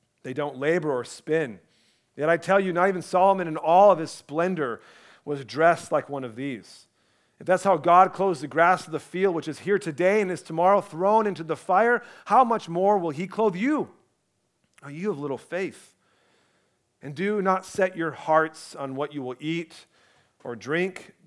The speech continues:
do not worry about it, for the pagan world runs after such things, and your Father knows that you need them. But seek his kingdom,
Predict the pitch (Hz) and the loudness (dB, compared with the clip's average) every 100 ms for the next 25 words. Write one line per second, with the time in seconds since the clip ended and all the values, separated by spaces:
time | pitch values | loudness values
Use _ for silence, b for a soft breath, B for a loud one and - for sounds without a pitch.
0 | _ 160 175 139 135 175 180 156 156 165 | _ -2 0 0 0 0 2 4 4 2
1 | 170 151 139 - 185 214 226 151 135 131 | -4 -8 -10 -4 0 0 0 -2 -2 -2
2 | 120 123 175 196 202 - - b b b | -4 2 2 2 -2 -10 -14 b b b
3 | 160 170 - 175 165 - 170 156 - - | 2 2 0 -4 -6 -6 -2 -2 -2 -10
4 | 143 131 120 - _ b b b - 139 | -8 -8 -12 -18 _ b b b -14 -10
5 | 139 - 175 170 170 156 143 151 160 160 | -10 -2 4 4 4 -2 -2 0 2 0
6 | 139 143 143 131 127 120 101 90 87 _ | -4 -8 -6 -10 -8 -10 -12 -18 -20 _
7 | _ _ _ _ _ _ _ _ 143 - | _ _ _ _ _ _ _ _ -12 -12
8 | - 185 - 156 - 131 101 85 | -8 -8 -6 -12 -12 -18 -18 -20